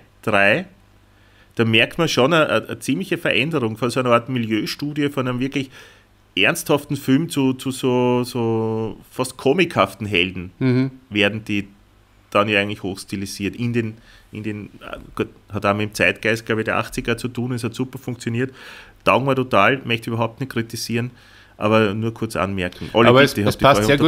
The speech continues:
Speaker 2: zu
Speaker 1: unterbrochen.
Speaker 2: dem, was ich sagen wollte, weil ich hab Rambo zum Beispiel, ähm, erst wirklich registriert, da war ich, da war wahrscheinlich schon Rambo zwei oder Rambo drei vielleicht schon heraus, weil ich ja doch noch sehr jung
Speaker 1: Ja,
Speaker 2: war.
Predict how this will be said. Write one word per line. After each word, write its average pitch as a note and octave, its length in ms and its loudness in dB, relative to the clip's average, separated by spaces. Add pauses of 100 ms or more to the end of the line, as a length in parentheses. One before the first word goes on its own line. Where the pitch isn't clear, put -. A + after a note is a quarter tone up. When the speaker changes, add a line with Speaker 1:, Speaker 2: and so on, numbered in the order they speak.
Speaker 2:
zu C#3 60 4
Speaker 1:
unterbrochen. B2 60 0
Speaker 2:
dem, D3 140 4
was C#3+ 140 0
ich C3 80 0
sagen C#3 220 4
wollte, G#2+ 240 4
weil A2+ 360 6 (400)
ich A#2 100 6
hab A#2+ 160 2
Rambo A2 460 2
zum C#3 180 -2
Beispiel, C3+ 560 0 (680)
ähm, A#2 480 0 (840)
erst A2+ 400 0 (640)
wirklich C3 760 0 (260)
registriert, B2 880 -2
da A#2 100 -2
war A#2 280 2
ich, A#2 280 -2
da A#2 120 -4
war A#2+ 140 2
wahrscheinlich B2 320 -2
schon A#2+ 120 -2
Rambo A2+ 520 0 (100)
zwei A2 400 0
oder B2 140 -4 (300)
Rambo A2 260 -4
drei G2+ 280 -4
vielleicht C3 340 -6
schon B2 220 -4
heraus, G#2+ 480 -2
weil A#2 440 -2
ich A#2 80 -6
ja A#2 100 -2
doch B2 200 -6
noch C3 100 -4
sehr A2+ 160 -2
jung G#2+ 180 2
Speaker 1:
Ja, A2 140 6
Speaker 2:
war. F3 160 0